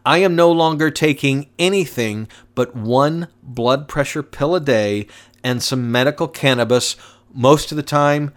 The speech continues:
a couple of puffs out of a vape pen. That, it, that, <laughs> I don't know how many pills you take, how many headaches you get, that kind of stuff, but I'm telling you, I'm living a,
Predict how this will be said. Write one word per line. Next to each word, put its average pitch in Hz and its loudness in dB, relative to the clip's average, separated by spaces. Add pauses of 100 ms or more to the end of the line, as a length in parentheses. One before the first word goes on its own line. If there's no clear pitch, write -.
a 127 -14
couple 139 -2
of 120 -4
puffs 127 -2
out 120 -6
of 110 -6
a 104 -2
vape 107 -6 (140)
pen. 80 -16 (1080)
That, 117 -2
it, 120 -10
that, 123 -2 (720)
<laughs> - -16
I 143 6
don't 170 6
know 156 4
how 160 4
many 156 0
pills 151 0
you 143 -6
take, 143 0
how 139 0
many 139 2
headaches 135 0
you 135 -2
get, 135 0
that 143 -2
kind 131 -8
of 120 -4
stuff, 123 0
but 123 -2
I'm 120 -2
telling 131 -4
you, 98 -10 (440)
I'm 120 -2
living 117 0
a, 107 -2